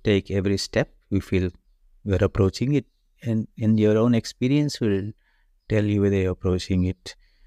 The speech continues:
Like in a, in a cold winter, if there's a fire burning in a corner of a room, if you s-, sit twen-, twenty meters away, you'll not feel its warmth.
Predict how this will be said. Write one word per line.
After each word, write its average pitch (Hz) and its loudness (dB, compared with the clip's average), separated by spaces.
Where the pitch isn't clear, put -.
Like 95 0
in 92 0
a, 92 -2
in 95 0
a 92 -2
cold 95 0
winter, 90 0
if 90 -6
there's 87 -2
a 90 -2
fire 87 -2
burning 90 0
in 90 2
a 90 0
corner 87 0
of 87 -6
a 90 0
room, 90 -2
if - -10
you 101 0
s-, - -10
sit - -6
twen-, 101 0
twenty 104 0
meters 101 -2
away, 104 2
you'll 101 0
not 107 -2
feel 117 -4
its - -4
warmth. 90 -4